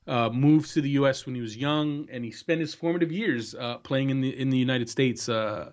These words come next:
a-, and that's the connection there. You know, he, he, he, I think he was nine years old when he came here, and he, from nine to sixteen,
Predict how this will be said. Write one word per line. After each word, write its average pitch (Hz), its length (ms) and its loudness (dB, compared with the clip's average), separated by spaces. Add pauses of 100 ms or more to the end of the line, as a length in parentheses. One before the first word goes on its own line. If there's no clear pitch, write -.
(800)
a-, 151 220 0
and 131 140 6
that's 139 180 2
the 143 80 2
connection 127 500 0
there. 101 220 -6
You 104 100 -10
know, 107 120 -6
he, 113 280 -8
he, 113 240 -8
he, 117 280 -8
I - 40 -12
think 113 160 -2
he 120 60 -2
was 107 160 0
nine 110 340 2
years 113 200 -2
old 123 180 -2
when 127 80 0
he 127 60 -2
came 127 260 -4
here, 127 220 0
and 117 100 0
he, 113 140 -4
from 110 260 -2
nine 117 280 2
to 117 60 -4
sixteen, 127 720 -2